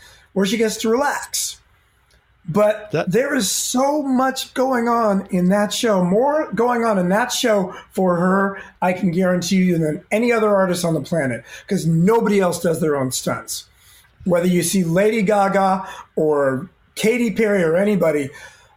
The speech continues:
Speaker 1: they're not doing the stunts. Other people are doing the stunts. They may be doing dance moves. And Beyonce does some great dance moves, but she ain't getting up and doing aerial stunts from which she can literally die, man.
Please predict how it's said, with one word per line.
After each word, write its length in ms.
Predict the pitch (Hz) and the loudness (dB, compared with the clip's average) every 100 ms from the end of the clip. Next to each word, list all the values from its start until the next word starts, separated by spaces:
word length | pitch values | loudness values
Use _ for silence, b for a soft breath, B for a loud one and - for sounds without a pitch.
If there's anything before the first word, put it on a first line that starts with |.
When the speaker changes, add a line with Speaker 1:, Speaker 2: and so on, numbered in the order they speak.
| - | -14
Speaker 1:
they're 440 | 139 226 330 359 | -2 0 2 0
not 240 | 349 285 202 | 0 0 0
doing 280 | 247 254 226 | 2 2 0
the 80 | |
stunts. 560 | - 240 180 120 - - - | 0 0 0 -2 -8 -8 0
Other 300 | 233 320 262 | 0 0 0
people 300 | 277 202 196 | 0 2 0
are 40 | |
doing 200 | 170 175 | 2 0
the 80 | 160 | 0
stunts. 220 | 151 160 | 0 -2
They 120 | 160 226 | 0 0
may 120 | 277 | 0
be 120 | 254 | 0
doing 280 | 262 240 185 | 0 0 2
dance 400 | 202 330 370 156 | 0 0 -2 -4
moves. 420 | 135 - - - b b b - | -6 -8 -16 -16 b b b -4
And 160 | 180 175 | 0 2
Beyonce 520 | 254 302 - 220 180 | 2 0 0 0 2
does 200 | 185 180 | 0 0
some 140 | 175 | 0
great 240 | 165 185 160 | 0 0 0
dance 280 | 226 214 | 0 0
moves, 280 | 165 127 120 | -2 -4 -6
but 180 | - 151 | -6 -6
she 180 | - 311 | -2 0
ain't 220 | 285 208 | 2 2
getting 260 | 202 233 202 | 0 0 0
up 220 | 196 190 B B - | 0 -2 B B -2
and 260 | 202 180 | 0 0
doing 420 | 170 226 208 185 185 - | 2 2 2 -2 -4 -2
aerial 380 | 233 294 247 196 | 0 2 0 0
stunts 540 | - 190 185 - - B _ | 0 0 0 -4 -12 B _
from 220 | - 226 | -2 0
which 160 | 254 254 | 0 0
she 160 | - | -2
can 200 | 269 262 | 0 0
literally 560 | 277 302 294 285 294 226 | 2 2 2 2 2 0
die, 640 | 190 330 359 359 349 330 | 2 2 4 4 4 4
man. 680 | 269 269 302 330 359 349 311 | 2 2 4 4 4 2 -2